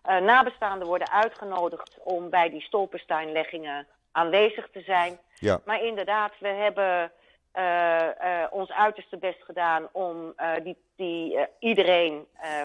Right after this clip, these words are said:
Speaker 1: voor wie nu een stolperstein gelegd gaat worden, om die allemaal op, eh, op, op twee pagina's te krijgen.
Speaker 2: Verschrikkelijk. En dan
Speaker 1: Ja.
Speaker 2: die concentratiekampen erachter. Het is verschrikkelijk.
Speaker 1: Ja.
Speaker 2: Het is
Speaker 1: Sobibor,
Speaker 2: verschrikkelijk.
Speaker 1: eh, ja, a-,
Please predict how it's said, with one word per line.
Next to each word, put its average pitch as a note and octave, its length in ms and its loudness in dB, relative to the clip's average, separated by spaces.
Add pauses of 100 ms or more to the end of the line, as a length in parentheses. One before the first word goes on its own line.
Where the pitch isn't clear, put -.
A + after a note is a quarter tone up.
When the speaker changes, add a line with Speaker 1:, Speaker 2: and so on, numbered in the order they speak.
Speaker 1:
voor F#3 180 -2
wie F3 200 -6
nu E3+ 220 -6
een E3 80 -8
stolperstein E3 680 -2
gelegd G3 360 0
gaat D#3+ 220 -4
worden, D3+ 280 -4 (380)
om G3+ 180 4
die F#3 140 4
allemaal E3+ 420 4
op, F3 280 -4
eh, E3 320 -4
op, F3+ 200 0
op - 220 -8
twee D#3 260 -6
pagina's G#3+ 420 -2
te D#3+ 60 0
krijgen. C#3+ 220 6
Speaker 2:
Verschrikkelijk. A2 540 -2
En G#2 100 -2
dan G#2+ 120 0
Speaker 1:
Ja. G2 60 0
Speaker 2:
die G2 100 0
concentratiekampen G2+ 1200 -2
erachter. E2+ 580 -6
Het E2+ 140 -10
is E2+ 160 -10
verschrikkelijk. G#2 640 -4
Speaker 1:
Ja. - 80 -10
Speaker 2:
Het G#3+ 120 -4
is F#3 80 -4
Speaker 1:
Sobibor, G#3 520 0
Speaker 2:
verschrikkelijk. F#3 380 4
Speaker 1:
eh, G3 80 -2
ja, F#3+ 160 0
a-, C#3+ 100 -4